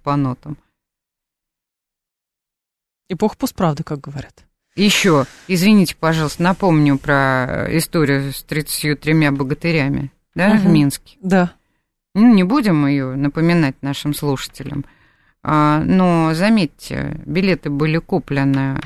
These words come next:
Speaker 1: до Стамбула.
Speaker 2: Там что-то, какая-то
Speaker 1: А
Speaker 2: путаница
Speaker 1: по
Speaker 2: была. То до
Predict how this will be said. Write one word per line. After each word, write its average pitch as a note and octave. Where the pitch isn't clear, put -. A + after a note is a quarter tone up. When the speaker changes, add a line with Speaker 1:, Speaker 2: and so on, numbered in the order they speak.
Speaker 1:
до D3+
Стамбула. A3
Speaker 2:
Там G3+
что-то, G3
какая-то -
Speaker 1:
А -
Speaker 2:
путаница F3+
Speaker 1:
по G#3+
Speaker 2:
была. -
То A3+
до A#3